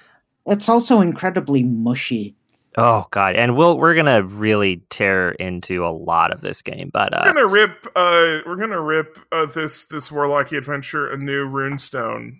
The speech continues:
Speaker 3: Um,
Speaker 2: <laughs> a new birthing stone. <laughs> Gross. Um, <laughs> so this was developed by Real Time Associates Incorporated, uh, who I'm sure you know for developing games such as Normie's Beach Babe-O-Rama,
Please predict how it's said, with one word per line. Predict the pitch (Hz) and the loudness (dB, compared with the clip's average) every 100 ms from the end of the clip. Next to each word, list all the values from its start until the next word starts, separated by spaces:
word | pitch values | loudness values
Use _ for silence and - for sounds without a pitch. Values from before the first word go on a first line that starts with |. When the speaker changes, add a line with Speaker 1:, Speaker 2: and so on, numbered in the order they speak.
| _ | _
Speaker 3:
Um, | 135 127 120 123 113 143 | 0 0 0 -4 -10 -10
Speaker 2:
<laughs> | 120 - | -10 -8
a | 120 | -6
new | 120 135 | -4 -4
birthing | 110 113 113 101 - | 2 2 2 -4 -8
stone. | - - - - | -10 -10 -8 -10
<laughs> | - - - - - | -10 -14 -18 -14 -14
Gross. | - - - - - | -10 -6 -6 -8 -2
Um, | 139 147 143 135 165 - - - | 2 4 2 -2 -8 -10 -4 -4
<laughs> | - - - | -4 -10 -12
so | - - 160 - 190 - - 175 | -8 2 4 4 0 0 -6 2
this | 190 208 | 4 4
was | 185 156 - _ | 0 -2 -16 _
developed | 147 131 151 156 - | 0 4 4 4 2
by | 147 127 120 | 4 4 4
Real | 104 110 143 160 | 2 0 2 2
Time | 156 147 139 | 2 -2 -2
Associates | 123 - 127 - 127 127 - | -2 0 0 0 -2 -2 -4
Incorporated, | 101 117 117 123 123 131 135 - | -2 0 0 0 0 0 -4 0
uh, | 101 98 | 2 2
who | 95 110 104 98 | 2 0 -2 -2
I'm | - 101 107 | 0 0 -2
sure | 104 113 104 | -2 0 2
you | 101 104 101 | 0 -2 -2
know | 101 98 98 | 0 2 2
for | 95 98 | 0 -6
developing | 92 95 92 - 92 95 | -4 -2 -2 -4 -8 -6
games | 92 92 90 | -6 -8 -10
such | - 92 - | -6 -6 -4
as | 92 90 | -4 -4
Normie's | 101 101 113 110 104 98 | -4 0 0 2 -2 -4
Beach | 95 104 - - | -6 -6 -6 -2
Babe-O-Rama, | 104 107 95 90 107 120 120 120 | 0 0 -2 2 4 4 4 2